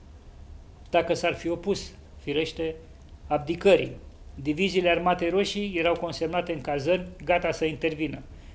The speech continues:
A fost o lovitură de stat care a dus la schimbarea formei de guvernământ și a orânduirii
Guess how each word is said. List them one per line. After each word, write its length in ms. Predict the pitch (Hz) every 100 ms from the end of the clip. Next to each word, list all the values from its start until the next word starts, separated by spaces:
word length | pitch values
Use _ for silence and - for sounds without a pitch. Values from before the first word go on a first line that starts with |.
| - -
A 100 | 151
fost 240 | 208 208
o 40 |
lovitură 480 | 208 190 208 220 220
de 120 | 180
stat 340 | 175 - 208 208
care 200 | 190 180
a 60 |
dus 160 | 170 196
la 120 | 190
schimbarea 520 | - 160 160 190 180
formei 360 | - 185 185 170
de 180 | 156 143
guvernământ 680 | 143 143 143 143 147 185 - - - - -
și 140 | - 170
a 80 |
orânduirii 760 | 160 160 156 151 160 170 165